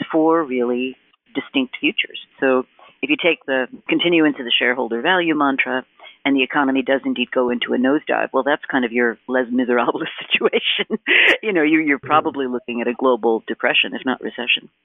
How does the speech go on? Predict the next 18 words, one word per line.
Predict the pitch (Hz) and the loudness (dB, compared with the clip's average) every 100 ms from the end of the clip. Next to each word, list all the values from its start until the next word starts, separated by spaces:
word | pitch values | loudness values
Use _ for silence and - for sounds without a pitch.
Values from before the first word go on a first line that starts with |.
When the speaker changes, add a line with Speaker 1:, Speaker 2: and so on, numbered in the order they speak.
| _ _ | _ _
Speaker 1:
If | 175 175 | 0 2
the | 185 | 0
economy | 165 180 170 165 | 2 0 2 0
is | 147 | 2
robust | 156 175 247 - - | 2 2 0 -2 -6
and | 156 151 151 139 - _ _ - | -2 2 2 0 -4 _ _ -6
the | - | 0
shareholder | 135 143 131 135 | 2 2 0 0
value | 127 131 127 127 123 | 2 0 0 -4 -8
thinking | 131 127 123 117 | -10 -4 -4 -4
continues, | 120 120 131 131 135 175 170 | -10 -8 -2 2 2 0 -6
it's | - | 0
basically | 143 143 151 135 | 0 0 -4 -4
rinse | 120 131 - | 0 -2 -2
and | 131 | -6
repeat | 123 - 139 - | -4 -4 -6 -6
the | |
last | 123 123 | -6 -6